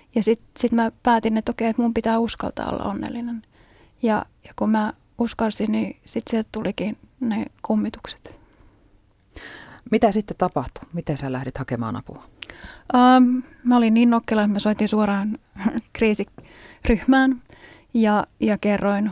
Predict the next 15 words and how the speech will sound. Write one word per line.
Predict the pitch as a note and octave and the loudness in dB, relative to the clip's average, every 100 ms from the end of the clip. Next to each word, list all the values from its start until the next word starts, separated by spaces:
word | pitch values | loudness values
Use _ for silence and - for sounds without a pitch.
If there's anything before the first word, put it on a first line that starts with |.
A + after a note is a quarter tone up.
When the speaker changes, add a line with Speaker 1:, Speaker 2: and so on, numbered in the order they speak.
| - | 0
Speaker 1:
oman | A3 G#3+ G#3+ | 2 2 2
tarinani. | A3 A3 G#3 G3+ G#3 | 2 2 0 -2 -4
Ja, | G#3 G#3+ - _ _ - - - - _ _ | -4 -4 -8 _ _ -20 -20 -20 -20 _ _
ja | A3 G#3+ | 2 4
mä | A3 | 4
kyllä | A#3 A#3 | 4 4
olin | A#3 A#3 | 6 6
aina | A#3+ A#3+ A3+ | 6 4 4
tiennyt, | B3 B3 A#3 G3 | 4 4 4 2
että, | G3+ - G#3+ - - | 2 0 -2 -2 -2
että | G3+ - _ - - | -2 -2 _ -20 -6
mun | A3 G#3+ | 0 2
tarinallani | A3 A3 A3 G#3 G3+ G3 G3 - - - _ _ - | 4 4 4 2 2 -2 -4 -8 -16 -20 _ _ 0
mä | A3 A3 | 2 4
vaan | A3 G#3 | 2 2